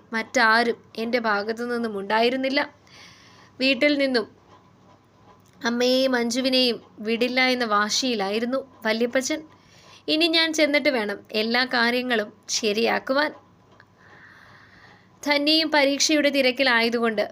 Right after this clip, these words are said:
നിർബന്ധിച്ചില്ല. അഞ്ചു വർഷങ്ങൾ നീണ്ട പോരാട്ടത്തിന് ശേഷം പ്രിയപ്പെട്ട ഈ ലോകത്തോട് യാത്ര പറയുന്ന വേദന മറ്റൊരു വശത്ത്. അതിലും വേദനയായിരുന്നു പരിപാടികളെല്ലാം കഴിഞ്ഞിറങ്ങിയപ്പോൾ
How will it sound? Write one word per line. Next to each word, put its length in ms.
നിർബന്ധിച്ചില്ല. 680
അഞ്ചു 360
വർഷങ്ങൾ 560
നീണ്ട 300
പോരാട്ടത്തിന് 640
ശേഷം 380
പ്രിയപ്പെട്ട 480
ഈ 80
ലോകത്തോട് 520
യാത്ര 380
പറയുന്ന 360
വേദന 380
മറ്റൊരു 460
വശത്ത്. 420
അതിലും 340
വേദനയായിരുന്നു 800
പരിപാടികളെല്ലാം 1000
കഴിഞ്ഞിറങ്ങിയപ്പോൾ 840